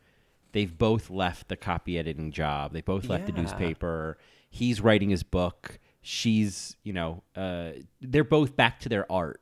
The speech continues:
Speaker 1: And I feel like back to that power couple version of themselves on their own that they were before when in, in college, when she was the writer and he, uh, she was the painter and he was the writer.
Speaker 2: Mm-hmm,
Speaker 1: And it's,
Speaker 2: mm-hmm.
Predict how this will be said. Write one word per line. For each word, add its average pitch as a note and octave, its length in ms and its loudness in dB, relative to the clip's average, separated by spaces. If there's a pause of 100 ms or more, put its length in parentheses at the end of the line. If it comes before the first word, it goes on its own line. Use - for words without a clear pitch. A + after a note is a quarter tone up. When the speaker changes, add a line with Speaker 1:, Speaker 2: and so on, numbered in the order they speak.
(120)
Speaker 1:
And F#2+ 120 2
I F#2+ 80 2
feel G2 240 -2
like F#2 220 -4
back F2+ 300 -2
to E2+ 520 0 (640)
that F#2 480 -2
power G#2 380 0
couple E2 640 -6
version G2+ 340 -4
of F#2 80 -6
themselves E2 460 -4
on D#2+ 80 -6
their D#2 180 -8
own E2 540 2 (360)
that G2+ 120 -4
they G2 140 4
were F#2 260 2
before E2+ 560 2
when D#2+ 240 -6
in, F2 200 -8
in E2+ 180 -6
college, D#2 500 -4
when E2 80 -4
she F#2+ 200 -4
was E2 120 -6
the F2+ 80 -8
writer D#2 300 -4
and D2 80 -8
he, E2 100 -6 (180)
uh, F2 60 -6 (200)
she - 180 0
was A2+ 100 2
the - 80 -8
painter F2+ 240 -2
and E2 80 -6
he E2+ 80 -4
was D#2 140 -8
the E2 80 -8
writer. D2+ 500 -6 (220)
Speaker 2:
Mm-hmm, G#2+ 280 -6
Speaker 1:
And C3 120 2
it's, A#2 320 -4
Speaker 2:
mm-hmm. G#2 160 -8